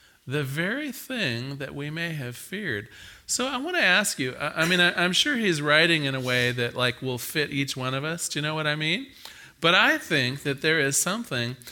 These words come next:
that through our ignorance we have brought upon in our own lives that all of us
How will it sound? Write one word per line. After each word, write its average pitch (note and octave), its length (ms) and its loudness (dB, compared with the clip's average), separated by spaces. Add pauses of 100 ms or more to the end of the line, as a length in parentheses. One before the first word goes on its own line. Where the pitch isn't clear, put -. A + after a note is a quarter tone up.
(140)
that D#3 220 2
through G#3+ 280 0
our D3 160 6
ignorance D#3 640 -2
we C#3+ 200 -4
have C3+ 260 -4
brought D3+ 320 0
upon D#3 340 -2
in C3 140 -4
our B2 220 -4
own D#3 260 -6
lives C#3 480 0
that C3 240 0
all C#4 320 -2
of C3+ 140 0
us B2 280 -2